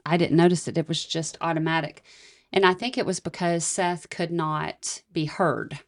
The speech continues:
When he talked, he had trouble being heard in loud places. And so when we would go in to eat places, I would automatically speak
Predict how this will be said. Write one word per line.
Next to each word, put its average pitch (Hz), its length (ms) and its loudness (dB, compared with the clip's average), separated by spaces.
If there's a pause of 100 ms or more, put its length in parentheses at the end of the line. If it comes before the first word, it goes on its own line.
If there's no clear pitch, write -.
(720)
When 175 160 6
he 165 180 2
talked, - 600 2
he 185 180 4
had 170 460 4 (160)
trouble 160 600 4 (320)
being 170 200 4
heard 180 400 4
in 170 240 2
loud 156 260 2
places. - 720 -4 (320)
And 190 180 4
so 190 200 4
when 180 200 4
we 202 120 2
would 180 180 0
go 175 180 4
in 175 200 6
to - 180 -6
eat 220 300 -2
places, 165 640 0
I 180 160 4
would 180 280 2
automatically 185 1300 2
speak - 680 -2